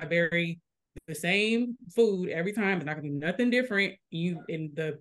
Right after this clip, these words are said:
customer service is gonna be hit or miss. But the value that they're providing is that consistent food everywhere, maybe quick or whatever, but you know it's always there 'cause it's on every corner, okay? So every brand has its value, and I think people shortcut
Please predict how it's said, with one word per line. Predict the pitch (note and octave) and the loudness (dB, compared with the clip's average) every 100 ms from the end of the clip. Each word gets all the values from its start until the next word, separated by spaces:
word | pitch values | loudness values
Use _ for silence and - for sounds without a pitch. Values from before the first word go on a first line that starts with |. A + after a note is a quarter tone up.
| - | 0
customer | G#3+ B3 A#3+ | 2 4 4
service | G#3+ G#3 | 4 2
is | |
gonna | F3 | -2
be | D#3+ | 0
hit | G3+ | 0
or | F#3 | 0
miss. | D#3+ - - - - | -4 -14 -20 -20 0
But | F#3+ F3 - - | 2 2 0 -6
the | E3 D#3+ | -4 2
value | F#3 G3+ A3+ A#3 | 2 4 2 2
that | G3 F3 D#3+ F3 | 2 2 2 -2
they're | E3 E3+ | -2 -2
providing | F3 E3 E3+ F#3 G3+ A3 - | -2 -2 0 0 -2 -6 -6
is | F3 | -4
that | D#3+ D#3 D#3 | -2 -4 -4
consistent | D3+ - A3+ - B3+ C4+ | -4 0 -2 0 -4 -2
food | C4 B3+ B3+ | -2 -2 -2
everywhere, | F#3+ A#3 F#3+ F3 F3 F3 _ _ _ _ _ _ _ _ | -2 -2 0 0 0 -4 _ _ _ _ _ _ _ _
maybe | F3 G3+ A3+ B3+ | 0 2 2 0
quick | - B3+ B3+ F#3 | 0 -2 -2 -4
or | |
whatever, | F3+ G#3+ G3+ F3 | 0 2 2 0
but | E3 G3 | -4 -2
you | |
know | G3+ F#3+ | -2 -2
it's | F#3 | -2
always | E3+ F3 F3 | 0 0 0
there | E3+ E3+ | 0 0
'cause | E3+ | -2
it's | D3+ | -8
on | D3 | -10
every | D3+ D3+ | -8 -8
corner, | - - - - E3+ | -10 -12 -14 -12 -2
okay? | E3+ E3 E3 - _ | 0 0 -2 -18 _
So | F#3 E3+ | 2 2
every | E3+ G3 A#3 | 4 2 2
brand | F#3 F#3+ F#3+ F#3+ | 2 4 4 2
has | E3+ F3 E3+ | 0 0 0
its | E3 | -4
value, | D3+ D#3 E3 F3 G3+ A3+ A3+ _ _ - | -6 -2 0 0 -2 -4 -8 _ _ -4
and | E3+ E3+ E3 D#3+ - E3+ | 0 2 2 0 -4 -2
I | E3 | -2
think | F3 F3 E3 | 0 -2 -2
people | F#3+ E3+ D#3 | -8 -8 -8
shortcut | - E3+ D#3+ - E3+ D3+ - | -4 -2 -2 -4 -2 -2 -2